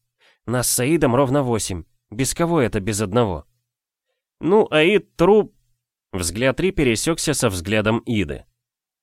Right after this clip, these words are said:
«Аид спит, может, это без него?» «Но спасет Саидом семерых», цитатой возразила Ида. «Может, спасет не буквально?» предположила Йенсе.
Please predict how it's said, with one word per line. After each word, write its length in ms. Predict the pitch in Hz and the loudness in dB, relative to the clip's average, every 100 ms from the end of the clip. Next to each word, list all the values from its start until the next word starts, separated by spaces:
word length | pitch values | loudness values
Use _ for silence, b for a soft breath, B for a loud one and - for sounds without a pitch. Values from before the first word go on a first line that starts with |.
| _ _ _ | _ _ _
«Аид 320 | 117 131 190 | -4 0 -2
спит, 300 | - 190 185 | -2 -2 0
может, 300 | 147 143 127 | 2 0 0
это 140 | 147 143 | -2 -2
без 220 | 139 127 | 0 2
него?» 320 | 147 160 180 - _ _ _ _ _ _ _ _ | 4 4 2 -4 _ _ _ _ _ _ _ _
«Но 220 | 107 120 | -6 -2
спасет 680 | 120 - 117 - - 135 143 | -2 -2 -4 -4 -4 -4 -2
Саидом 600 | - 123 107 131 131 139 | -4 -2 -2 -2 0 -2
семерых», 720 | 131 - 135 135 156 104 - _ _ _ _ _ _ _ | -2 0 0 0 0 -4 -8 _ _ _ _ _ _ _
цитатой 540 | - 101 107 117 120 | -4 -2 -2 -2 -2
возразила 640 | 98 87 95 85 85 85 98 | -2 0 -2 -2 -4 -2 -2
Ида. 340 | 85 64 - _ _ _ _ _ _ _ _ _ _ _ _ _ - | -2 -8 -16 _ _ _ _ _ _ _ _ _ _ _ _ _ -8
«Может, 380 | 127 123 127 | -4 -4 -4
спасет 680 | - - 131 - - 120 135 - | -8 -4 -4 -4 -4 -4 -6 -4
не 140 | 123 | -4
буквально?» 720 | 117 120 - 135 208 170 90 - _ _ _ _ _ | -2 -4 -2 -2 0 -2 -4 -12 _ _ _ _ _
предположила 600 | 110 95 101 95 85 101 | -4 -2 0 -2 0 0
Йенсе. 560 | 98 95 87 71 - | 0 0 -4 -6 -12